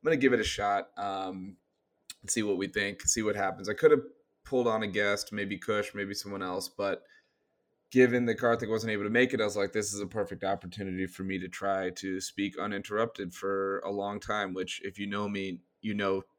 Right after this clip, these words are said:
is really not that difficult. Um, but like I said, as it relates to having specific topics to hit on versus just riffing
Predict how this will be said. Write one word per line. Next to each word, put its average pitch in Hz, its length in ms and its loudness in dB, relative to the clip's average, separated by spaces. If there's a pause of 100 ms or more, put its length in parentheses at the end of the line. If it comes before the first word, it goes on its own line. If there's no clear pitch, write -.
(280)
is 104 200 -4
really 113 260 2
not 101 280 0
that 98 200 -2
difficult. 113 580 -2
Um, 87 600 -6
but 98 320 0
like 98 180 -2
I 98 60 -2
said, 85 300 -4
as 87 120 -6
it 92 60 -10
relates 95 320 0
to 95 120 -6
having 95 380 -4
specific - 540 -10
topics 98 400 -2
to 101 100 -4
hit 101 140 -4
on 101 240 -2
versus 92 300 -6
just 92 220 -8
riffing 95 480 -2